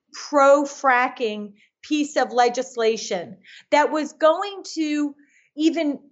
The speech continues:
more empower the fracking industry that was already wreaking havoc on Pennsylvania environments and Pennsylvania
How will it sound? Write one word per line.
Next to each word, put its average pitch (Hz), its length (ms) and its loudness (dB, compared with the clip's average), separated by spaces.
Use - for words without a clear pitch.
more 339 460 6
empower 277 1040 2
the 254 80 2
fracking 277 680 -2
industry 240 880 -2
that 240 160 4
was 254 200 -2
already 277 500 2
wreaking 262 500 -4
havoc 233 800 -2
on 247 520 4
Pennsylvania 247 800 -2
environments 214 760 0
and 233 160 0
Pennsylvania 202 880 0